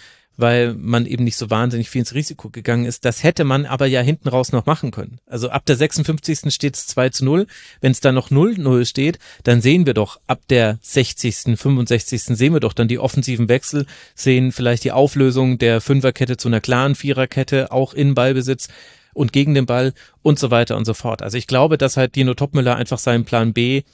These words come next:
gar nicht zeigen musste. Und ich glaube, dass Plan B auf Plan A aufgebaut hat in dem Fall.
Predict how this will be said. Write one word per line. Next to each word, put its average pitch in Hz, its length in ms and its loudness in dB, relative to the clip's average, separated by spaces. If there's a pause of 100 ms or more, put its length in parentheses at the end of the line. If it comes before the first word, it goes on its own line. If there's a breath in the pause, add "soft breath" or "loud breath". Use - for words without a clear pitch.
(200)
gar 117 120 0
nicht 117 160 0
zeigen 139 320 0
musste. 110 460 -2 (340 soft breath)
Und 120 200 -6
ich 101 60 -10
glaube, 120 200 0
dass 110 140 -4
Plan 113 240 -2
B 117 160 0
auf 113 160 -8
Plan 113 240 -2
A 107 160 -2
aufgebaut 107 640 -2
hat 107 120 -6
in 101 140 -4
dem 101 180 -4
Fall. 110 240 -6